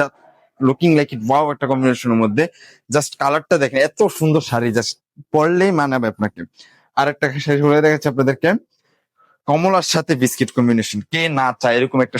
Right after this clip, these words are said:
সুন্দর শাড়ি উপহার না দিতে? আপনার ঘরে বসে অর্ডার করতে পারেন আপনার এই পছন্দের শাড়িগুলো। এটা হচ্ছে আপনার কমলা কন্ট্রাস্টের সাথে বিস্কিট কম্বিনেশন, এবং তুলি বাটিক করা থাকবে, আঁচলের সাথে ফুল তুলি বাটিক করা থাকবে। এটার কম্বিনেশনটা খুবই সুন্দর, বডির ডিজাইনটা আরো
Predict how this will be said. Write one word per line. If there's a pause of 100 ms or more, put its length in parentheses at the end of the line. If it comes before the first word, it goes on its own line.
(100)
সুন্দর
শাড়ি
উপহার
না
দিতে? (720)
আপনার
ঘরে
বসে
অর্ডার
করতে
পারেন
আপনার
এই
পছন্দের
শাড়িগুলো। (360)
এটা
হচ্ছে
আপনার
কমলা
কন্ট্রাস্টের
সাথে
বিস্কিট
কম্বিনেশন,
এবং
তুলি
বাটিক
করা
থাকবে, (320)
আঁচলের
সাথে (100)
ফুল (340)
তুলি
বাটিক
করা
থাকবে। (180)
এটার
কম্বিনেশনটা
খুবই
সুন্দর,
বডির
ডিজাইনটা (120)
আরো